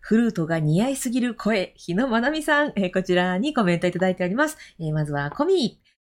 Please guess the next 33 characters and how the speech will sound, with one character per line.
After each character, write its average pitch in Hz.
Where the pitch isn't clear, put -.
「理 165
想 349
の 339
フ 226
ル 311
ー 359
ト 349
奏 330
者 233
の 269
解 214
像 277
度 226
が 190
上 196
が、 254
て 196
ん 185
て 180
ん 175
て 170
ん。 165
い 202
や、 196
わ 165
か 220
ら 254
な 247
い 185
や、 139
笑 151
い。」 202
<laughs> -